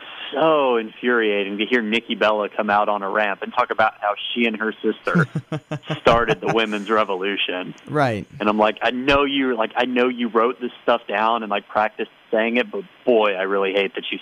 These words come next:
Speaker 1: said it." <laughs>
Speaker 2: Yeah, yeah, and that's why, I mean, that's why it works on a level,
Speaker 1: Yep.
Speaker 2: but at the same time, just the fact that she's in there at all,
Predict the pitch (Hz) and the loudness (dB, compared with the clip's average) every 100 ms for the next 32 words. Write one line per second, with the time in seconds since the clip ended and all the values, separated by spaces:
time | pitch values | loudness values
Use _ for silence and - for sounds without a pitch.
0 | - 101 98 90 - 277 262 113 117 117 | -2 -2 0 -4 -6 0 0 2 0 2
1 | 226 - 131 156 175 151 165 175 185 185 | 2 0 0 2 2 2 2 0 0 0
2 | 190 - 180 170 170 208 202 202 170 117 | 0 -2 -2 0 -2 -2 -4 0 0 0
3 | 131 175 151 - - - - - - 139 | 0 0 -2 -4 -8 -10 -20 -20 -2 0
4 | 143 127 127 123 139 131 185 135 131 127 | 2 2 2 2 4 4 4 4 2 -2
5 | 139 - 165 170 147 160 156 131 143 - | -4 -2 -2 -2 -2 0 0 0 -2 -2
6 | 147 - 147 143 123 - 143 143 110 139 | -4 -2 -2 -2 -6 -4 -2 0 0 -2
7 | 139 139 135 117 117 127 160 | 0 0 0 0 2 2 0